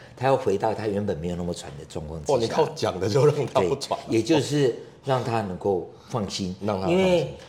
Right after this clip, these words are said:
Speaker 1: 我想，如果说大家有过那个经验的话，就是当你真的，
Speaker 2: 嗯。
Speaker 1: 比如说比赛得很厉害，你越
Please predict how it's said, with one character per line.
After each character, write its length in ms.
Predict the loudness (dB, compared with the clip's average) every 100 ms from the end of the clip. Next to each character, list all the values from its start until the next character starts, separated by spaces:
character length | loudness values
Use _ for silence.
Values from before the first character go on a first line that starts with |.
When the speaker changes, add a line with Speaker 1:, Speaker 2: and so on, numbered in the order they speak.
| 2
Speaker 1:
我 140 | 6 6
想， 460 | 6 4 2 -2 2
如 120 | 4
果 100 | 4
说 200 | 4 4
大 180 | 2 2
家 460 | 2 4 2 -2 -10 0
有 160 | 0
过 220 | 4 4 4
那 100 | 2
个 100 | 0
经 300 | 0 -2 2
验 180 | 2
的 80 | 2
话， 240 | 0 0 0
就 160 | -4
是 400 | -6 -4 -4 -4 -8 -20 -20 -20 -6
当 160 | -2 0
你 100 | 0
真 180 | 0 4
的， 320 | 6 6 2 -4 -18 -16
Speaker 2:
嗯。 60 | -14 -4
Speaker 1:
比 280 | 0 4 4
如 100 | 6
说 180 | 6
比 220 | 4 0 -2
赛 160 | 0
得 100 | 0
很 140 | 0 0
厉 160 | 2
害， 160 | 2 2
你 180 | -2 4
越 200 | 4